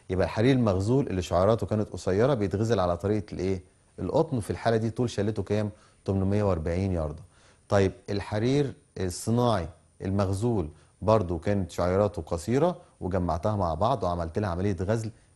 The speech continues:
بنفس طريقة القطن، فبالتالي برضو شلتها طولها كام؟ تمنمية وأربعين ياردة. احنا كده بنثبت أطوال الشلل. طيب لو كانت كتان، طول شلة الكتان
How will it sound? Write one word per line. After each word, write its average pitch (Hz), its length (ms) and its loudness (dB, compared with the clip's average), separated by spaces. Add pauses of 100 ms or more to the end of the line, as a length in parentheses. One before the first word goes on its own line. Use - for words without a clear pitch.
بنفس 98 340 -2
طريقة 98 340 -2
القطن، 107 300 -2
فبالتالي 107 520 -2 (280)
برضو 110 280 2
شلتها 98 380 -2
طولها 95 260 -2
كام؟ 92 320 -4 (280)
تمنمية 98 360 0
وأربعين 90 500 -2
ياردة. 78 340 -2 (600)
احنا 92 100 -6
كده 107 160 4
بنثبت 101 500 0
أطوال 110 240 4
الشلل. 107 460 2 (380)
طيب 95 220 4 (140)
لو 95 200 4
كانت 156 320 2
كتان، 101 540 0 (520)
طول 139 200 4
شلة 135 300 2
الكتان 120 500 0